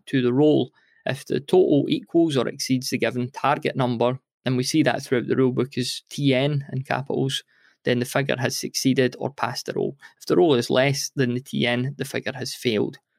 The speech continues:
So yeah, you're rolling your, your D twenty now and then, and it will say, you know, um, Your target number here is sixteen,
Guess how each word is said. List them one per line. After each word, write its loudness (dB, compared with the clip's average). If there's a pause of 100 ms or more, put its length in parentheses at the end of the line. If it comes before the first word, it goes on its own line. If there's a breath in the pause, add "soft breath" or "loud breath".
(160)
So -2
yeah, 0
you're 2
rolling 4
your, 2 (240)
your 0
D 2
twenty 0
now 4
and 2
then, 2
and 2
it -2
will -2
say, 0
you 4
know, 0 (400)
um, 0 (600)
Your 2
target -2
number 0
here -2
is -4
sixteen, -6